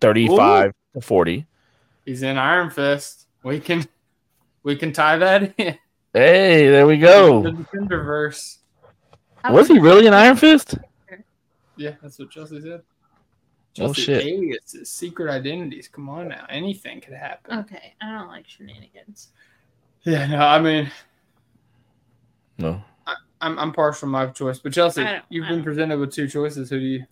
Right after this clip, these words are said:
Speaker 2: who do you like?
Speaker 3: I have no preference whatsoever.
Speaker 2: I'm your husband, Chelsea. Pick me.
Speaker 3: Okay, thank you.
Speaker 2: <laughs> Just kidding.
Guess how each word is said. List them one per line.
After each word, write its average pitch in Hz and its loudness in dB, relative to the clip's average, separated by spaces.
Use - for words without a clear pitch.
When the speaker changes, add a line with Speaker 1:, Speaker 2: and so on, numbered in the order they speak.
Speaker 2:
who 147 -16
do 143 -10
you 143 -10
like? 143 -14
Speaker 3:
I 208 -18
have 196 -16
no 160 -20
preference - -20
whatsoever. - -20
Speaker 2:
I'm 160 -10
your 143 -8
husband, 143 -10
Chelsea. 135 -16
Pick 147 -12
me. 147 -8
Speaker 3:
Okay, 180 -16
thank - -6
you. 202 -20
Speaker 2:
<laughs> - -20
Just - -8
kidding. 240 -10